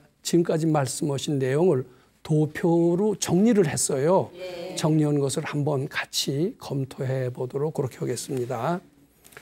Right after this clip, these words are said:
Speaker 1: 자, 여기를 좀 봐주시기 바랍니다. 우리는 새로운 패러다임의 불법입니다. 이제 첫 번째라고 하는 것은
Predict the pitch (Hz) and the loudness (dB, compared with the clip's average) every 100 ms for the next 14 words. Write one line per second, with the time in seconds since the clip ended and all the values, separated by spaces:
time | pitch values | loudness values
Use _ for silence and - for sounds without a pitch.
0 | - - - - _ _ _ _ _ _ | -20 -20 -20 -20 _ _ _ _ _ _
1 | _ _ _ _ - - - - - _ | _ _ _ _ -18 -16 -18 -20 -20 _
2 | _ _ _ _ _ _ _ _ _ - | _ _ _ _ _ _ _ _ _ -20
3 | _ _ _ _ _ _ - 139 127 131 | _ _ _ _ _ _ -8 -6 -4 -6
4 | 269 214 156 156 151 156 156 180 170 147 | -8 -2 2 4 4 4 4 2 2 0
5 | 147 139 135 139 - 143 131 135 123 123 | 2 0 0 -4 -6 -4 -4 -2 -2 0
6 | 139 185 160 170 202 196 - - 175 202 | 2 2 4 6 4 2 -2 0 4 4
7 | 190 - 180 175 156 151 156 175 170 165 | 2 -2 0 2 4 4 4 2 2 0
8 | 143 156 127 127 117 117 120 123 _ _ | 0 0 -2 -4 -6 -6 -8 -10 _ _
9 | - 143 - 170 - 147 135 147 143 135 | -6 -6 -4 -4 0 0 0 0 0 0
10 | 139 135 131 135 - 190 | -2 -2 -2 -4 -2 -2